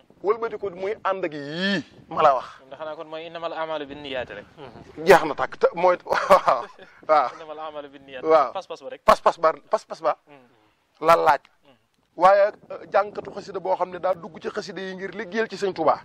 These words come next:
Speaker 1: Moom maanaam moom boo ko bu ne, bu ne bu toogee nga ne ko jàkk nii xool ko. Da nga xam ni kii moom mi ngi jàng xasida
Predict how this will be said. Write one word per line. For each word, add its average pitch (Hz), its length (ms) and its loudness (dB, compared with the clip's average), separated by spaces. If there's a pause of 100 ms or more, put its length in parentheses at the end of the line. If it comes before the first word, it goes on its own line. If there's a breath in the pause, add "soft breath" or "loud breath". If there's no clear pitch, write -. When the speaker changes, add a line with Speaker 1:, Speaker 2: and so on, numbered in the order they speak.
(1080 soft breath)
Speaker 1:
Moom 185 460 6
maanaam 185 340 2 (200)
moom 180 240 2
boo 185 180 8
ko 190 120 2
bu 170 140 -2
ne, 202 140 4
bu 175 160 0
ne 202 160 4
bu 180 160 -4
toogee 196 300 8
nga 185 140 -2
ne 185 100 2
ko 190 100 0
jàkk - 600 0
nii 170 200 0
xool 147 200 6
ko. - 120 -14 (840)
Da 143 120 4
nga 165 80 2
xam 165 160 4
ni 151 100 -4
kii 180 180 -6
moom 160 220 -2 (100)
mi 160 120 -4
ngi 165 100 -4
jàng 156 180 6
xasida 135 300 -4